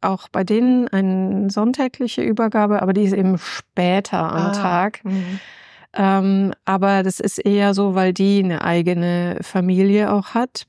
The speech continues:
Speaker 2: Mhm.
Speaker 1: Patchwork und so,
Speaker 2: Ah.
Speaker 1: ähm, und es da auch ein ausführliches Frühstück gibt, was bei denen am Sonntagvormittag wichtig ist, aber es ist nicht aus, ja, es, äh, nicht, dass es nicht gewünscht ist. Also sie ist eingeladen,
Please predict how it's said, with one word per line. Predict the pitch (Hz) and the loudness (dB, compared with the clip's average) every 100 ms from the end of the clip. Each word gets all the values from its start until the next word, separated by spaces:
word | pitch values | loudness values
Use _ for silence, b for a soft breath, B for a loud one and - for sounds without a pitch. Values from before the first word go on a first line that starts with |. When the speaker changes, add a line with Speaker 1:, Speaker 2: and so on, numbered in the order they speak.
| - | -2
Speaker 2:
Mhm. | |
Speaker 1:
Patchwork | 214 208 220 196 185 185 - - - | 0 0 0 2 0 -2 -12 -18 -4
und | 190 190 | -4 0
so, | 214 247 320 262 | 0 2 0 -2
Speaker 2:
Ah. | 240 185 190 | -2 0 2
Speaker 1:
ähm, | 190 196 202 B B B B | 2 0 -2 B B B B
und | - 202 | 2 4
es | 190 - | 4 2
da | 180 180 185 185 185 185 - | 0 2 4 4 4 2 -4
auch | - 170 - | -2 -2 0
ein | 180 170 | 0 0
ausführliches | 170 165 - 170 165 170 - | 0 -2 0 0 2 0 -2
Frühstück | - 170 - 170 | -2 -2 -2 -6
gibt, | 190 170 - | -2 -4 -2
was | 170 - | -4 -4
bei | - 170 | -2 -2
denen | 170 165 185 | 2 2 2
am | 170 165 | 2 0
Sonntagvormittag | 160 160 170 160 - - _ _ - 180 170 180 180 - | 0 0 -2 -4 -10 -20 _ _ -4 0 0 0 -2 -2
wichtig | 180 185 - | -2 -2 -2
ist, | - 180 | -2 0
aber | 180 | 2
es | 180 170 - - | 2 0 -4 -8
ist | - | 2
nicht | 185 190 - | 4 4 2
aus, | - 185 185 180 - - B B B B _ _ | 0 0 0 -2 -12 -16 B B B B _ _
ja, | - 170 165 180 | -6 -4 -4 -8
es, | - - - - 339 - - | -14 -14 -12 -10 -10 -8 -4
äh, | 190 180 | -2 0
nicht, | 185 185 - | 0 -2 -2
dass | 190 - - | -4 -4 -6
es | - | -2
nicht | 190 - | -2 -2
gewünscht | 185 190 196 - | 0 2 0 0
ist. | 190 - | -4 0
Also | 190 185 | 2 2
sie | 190 | 2
ist | 175 - | 0 -2
eingeladen, | 208 240 247 226 226 226 220 | 0 2 4 4 4 2 2